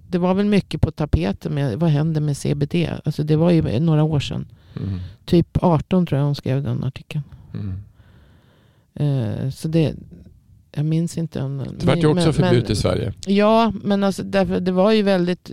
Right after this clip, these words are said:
Speaker 1: mycket tal om C B D och att, att, eh, folk som hade kronisk smärta blev bättre utav
Speaker 2: Mm.
Speaker 1: C B D-olja. Och, så det, jag tror att det, det kanske var det, därför liksom, vad är det som händer egentligen
Speaker 2: Mm.
Speaker 1: när man tillför C B D-olja?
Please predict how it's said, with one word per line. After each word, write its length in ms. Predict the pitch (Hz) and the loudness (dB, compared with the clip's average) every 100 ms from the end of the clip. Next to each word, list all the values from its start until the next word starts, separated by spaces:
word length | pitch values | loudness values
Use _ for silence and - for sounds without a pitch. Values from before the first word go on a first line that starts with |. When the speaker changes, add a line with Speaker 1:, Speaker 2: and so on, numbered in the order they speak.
| 85 | -8
Speaker 1:
mycket 800 | 147 170 - 165 160 - 98 - | -4 -6 -4 -4 -2 -6 -10 -6
tal 260 | 170 156 | -2 -2
om 140 | 156 151 | -4 -4
C 180 | 156 | -4
B 100 | 147 | -4
D 220 | 151 147 143 | -2 0 0
och 60 | |
att, 160 | 139 - | -2 -4
att, 360 | - 139 - 123 | -6 -6 -8 -6
eh, 160 | 127 - 127 | -4 -6 -10
folk 360 | - 160 151 - | -6 -4 -4 -6
som 240 | 143 143 135 | -8 -6 -4
hade 500 | 143 147 147 135 - | -6 -4 -2 -2 -4
kronisk 500 | 165 147 143 143 - | -6 -4 -4 -8 -8
smärta 460 | - 143 - 139 | -8 -8 -6 -8
blev 200 | 143 127 | -6 -6
bättre 440 | 95 135 - 110 120 | -4 -6 -6 -6 -4
utav 200 | - 107 | -2 -2
Speaker 2:
Mm. 100 | 98 | -2
Speaker 1:
C 120 | 139 | -2
B 120 | 123 | -2
D-olja. 1400 | 131 127 151 - _ - - _ - 131 139 139 127 - _ - - - | -2 -2 -4 -8 _ -20 -20 _ -2 0 2 2 0 -4 _ -20 -20 -6
Och, 340 | 143 139 - | -2 -2 -4
så 140 | - 160 | -6 -2
det, 80 | 156 | -2
jag 140 | 151 | -2
tror 140 | - | -2
att 120 | 156 - | -4 -4
det, 160 | - | -8
det 80 | - | -6
kanske 280 | - 143 - | -4 -4 -4
var 80 | 151 | -4
det, 200 | 147 - | -4 -4
därför 380 | 156 160 - 147 | -4 -4 -4 -6
liksom, 240 | 139 151 | -4 -2
vad 140 | 156 160 | 0 0
är 100 | 147 | 0
det 60 | |
som 140 | 151 113 | 0 0
händer 360 | 127 220 160 | 2 2 2
egentligen 420 | 139 95 90 104 90 | 0 0 -2 -4 -2
Speaker 2:
Mm. 120 | 147 | -2
Speaker 1:
när 100 | 156 | -2
man 160 | 147 | -2
tillför 340 | 143 147 135 156 | -2 -4 -2 -4
C 140 | - | -4
B 80 | 139 | -4
D-olja? 400 | 135 98 95 - | -4 -4 -6 -12